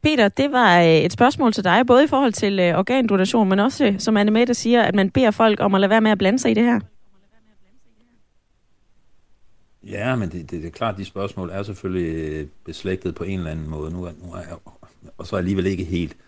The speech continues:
Speaker 2: Og det viser sig jo også, at, at, og det, det har man diskuteret i årtier, det her. Det, det, det er jo meget få, der tager stilling til organdonation.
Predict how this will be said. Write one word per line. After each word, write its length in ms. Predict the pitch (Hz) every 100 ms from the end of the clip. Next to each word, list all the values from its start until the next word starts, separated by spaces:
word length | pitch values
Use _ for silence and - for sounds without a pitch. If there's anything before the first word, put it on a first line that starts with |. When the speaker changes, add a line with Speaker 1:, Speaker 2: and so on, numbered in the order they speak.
| _ _ _ _ _ _ -
Speaker 2:
Og 100 | 80
det 100 | 92
viser 220 | 123 104
sig 160 | 82 80
jo 100 | 80
også, 260 | 87 - -
at, 200 | 76 -
at, 160 | - -
og 160 | -
det, 160 | - 82
det 80 | 95
har 60 |
man 140 | 85 76
diskuteret 500 | 78 - - 98 82
i 40 |
årtier, 380 | 80 - - 92
det 100 | 80
her. 80 | 78
Det, 160 | 76 -
det, 120 | -
det 80 | -
er 100 | -
jo 60 | 160
meget 240 | 104 87
få, 180 | - 85
der 80 | 80
tager 160 | -
stilling 340 | 76 - 82 85
til 140 | -
organdonation. 880 | 78 - 80 76 73 73 - 80 76